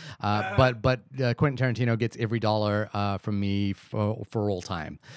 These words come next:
Speaker 1: Uh, yes, we will definitely see Once Upon a Time in Hollywood, which, which might be the week after the fall, uh, The
Speaker 2: Probably.
Speaker 1: Farewell.
Speaker 2: Uh, also, I,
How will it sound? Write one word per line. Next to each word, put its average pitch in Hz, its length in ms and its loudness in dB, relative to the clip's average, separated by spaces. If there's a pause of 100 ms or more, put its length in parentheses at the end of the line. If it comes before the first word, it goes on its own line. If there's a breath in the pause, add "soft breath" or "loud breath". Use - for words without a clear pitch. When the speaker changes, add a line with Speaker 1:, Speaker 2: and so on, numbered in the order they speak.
(260 loud breath)
Speaker 1:
Uh, 127 440 4
yes, 156 240 0
we 156 140 2
will 156 100 2
definitely 165 280 2
see 156 120 0
Once 135 160 2
Upon 139 120 -2
a - 20 -4
Time 131 140 2
in 123 60 0
Hollywood, 147 300 2
which, 156 80 -8
which 165 220 -4
might 180 320 0
be 185 140 2
the 165 100 2
week 156 220 2
after 131 240 2
the 117 100 0
fall, 113 260 0
uh, 113 180 0
The 117 60 -6
Speaker 2:
Probably. 104 360 2
Speaker 1:
Farewell. 87 200 -4 (320 loud breath)
Speaker 2:
Uh, 123 380 4
also, 226 280 6
I, 190 100 6